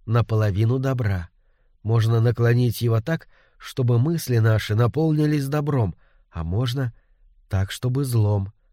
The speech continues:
Она подняла голову, точно охватывая взглядом все озеро.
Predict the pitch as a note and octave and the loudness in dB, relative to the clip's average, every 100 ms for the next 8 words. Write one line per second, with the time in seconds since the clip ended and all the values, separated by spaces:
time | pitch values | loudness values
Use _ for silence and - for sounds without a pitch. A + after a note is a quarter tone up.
0 | _ _ _ F2+ A2 A2 - G#2 G#2 G2+ | _ _ _ -2 2 2 2 0 2 0
1 | G2 D3 D3+ D3+ C#3+ - - _ A#2 A2 | 2 2 2 2 -2 -6 -20 _ 0 0
2 | A#2 C3+ A#2+ C#3+ D#3+ D3+ D3 C#3 A#2+ A#2+ | 2 2 2 2 2 2 2 2 2 4
3 | C3+ C#3+ C#3 B2+ D3+ C#3+ B2+ F#2+ E2+ | 4 2 0 0 2 2 2 0 -6